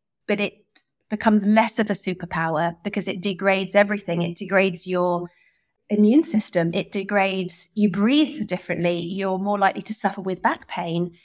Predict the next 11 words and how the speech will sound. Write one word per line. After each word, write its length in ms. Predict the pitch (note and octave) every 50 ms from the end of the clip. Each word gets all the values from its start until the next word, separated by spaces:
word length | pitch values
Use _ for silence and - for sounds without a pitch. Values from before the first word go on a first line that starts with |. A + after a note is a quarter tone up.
| _ _ -
if 160 | G#3+ - -
you're 120 | G#3 G3+
in 120 | G3+ G3+ G3+
this 140 | G3 F#3+ -
constant 520 | - - A3 G#3 - - - G#3+ F3+ E3+
level 500 | F#3 F#3 F3+ F3+ F3 F3 F3 F3 F3 - _ -
of 120 | F3 F3
stress. 640 | - - - A#3 E3+ A2+ F2 E2+ - - - - - _ _ _ _ _ _ _ _ _ _ _ _ _ _ _ _ _ _ _ -
So 140 | - - A#3
yeah, 240 | A#3 C#4+ E4 -
it's 180 | - F3+ -